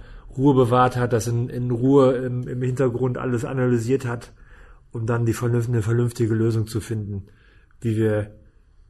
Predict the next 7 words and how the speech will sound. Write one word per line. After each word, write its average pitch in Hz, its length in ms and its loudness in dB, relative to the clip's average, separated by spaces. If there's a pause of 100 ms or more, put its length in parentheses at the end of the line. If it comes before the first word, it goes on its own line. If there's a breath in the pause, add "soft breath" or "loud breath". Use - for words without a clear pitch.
(640)
uns 117 180 -4
stabilisieren 113 580 0
und 107 100 0
wieder 107 160 0
nach 101 140 -2
vorne 107 300 -6
kommen. 95 220 -14